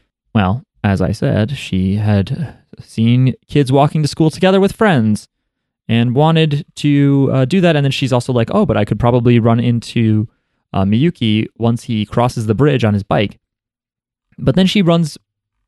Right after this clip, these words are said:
into a little girl who is just crying at an intersection. And she's like, "All right, what's, what's the deal? What's the problem with you, little girl?" And, uh, the girl doesn't wanna do the pedestrian crossing alone.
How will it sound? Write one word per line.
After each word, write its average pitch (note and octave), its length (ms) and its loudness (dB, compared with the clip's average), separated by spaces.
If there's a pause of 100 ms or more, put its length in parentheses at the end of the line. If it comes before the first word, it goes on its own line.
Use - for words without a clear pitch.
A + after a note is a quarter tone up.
into D3 320 2
a C3 80 4
little D3 240 2
girl A#2+ 540 2 (580)
who B2+ 260 2
is B2 160 0
just - 220 -4
crying A2 640 0 (560)
at A2 300 0
an A#2+ 100 0
intersection. - 600 -4 (1200)
And A2 540 2
she's A2+ 240 -6
like, - 300 -2 (100)
"All C#3 100 2
right, G2 240 0
what's, - 400 -4
what's C3+ 180 -2
the - 100 -6
deal? F#2 240 -2
What's G#2+ 180 -4
the A2+ 100 -6
problem G#2 380 -2
with - 140 -8
you, - 80 -4
little G#2 200 -2
girl?" - 400 -4
And, G#2 480 -2 (100)
uh, G2+ 200 0
the A2 100 -2
girl B2+ 180 2
doesn't C3+ 220 0
wanna D3 160 0
do C3+ 100 0
the C3 80 0
pedestrian B2 460 -2
crossing A#2 400 -2
alone. A2+ 420 0